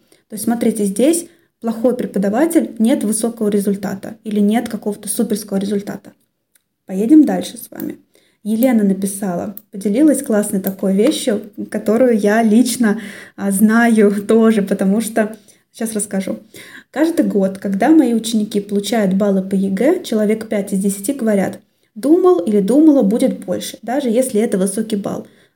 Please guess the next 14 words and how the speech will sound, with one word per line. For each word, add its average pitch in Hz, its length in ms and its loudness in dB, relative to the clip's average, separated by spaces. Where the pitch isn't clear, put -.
Про 226 120 -6
спасибо 254 440 0
я 233 60 0
вообще 208 280 -4
молчу, 196 540 0
чаще 247 320 -4
всего 220 300 -2
диалог 208 320 0
такой: 175 540 -4
«Маша, 247 360 0
сколько?» - 640 0
«Девяносто 196 580 2
пять». - 300 -10
«Молодец». 226 640 -2